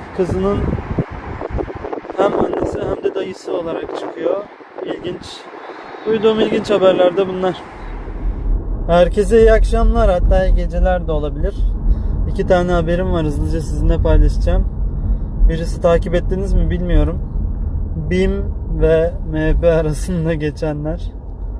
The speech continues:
Ee, çılgın şeyler oluyor.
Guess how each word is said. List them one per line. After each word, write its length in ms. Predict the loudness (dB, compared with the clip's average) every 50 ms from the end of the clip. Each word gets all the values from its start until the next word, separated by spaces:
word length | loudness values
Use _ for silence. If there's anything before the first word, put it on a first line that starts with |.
| -10 -10 -10 -10 -10 -10 -10 -10 -8 -6 -4
Ee, 760 | -2 0 2 2 2 0 0 -2 -2 -4 -4 -6 -6 -6 -8 -6
çılgın 340 | -6 -6 -4 -4 -4 -4
şeyler 340 | -4 -2 0 0 0 0 0
oluyor. 400 | 0 0 -2 0 0 0 -2 -2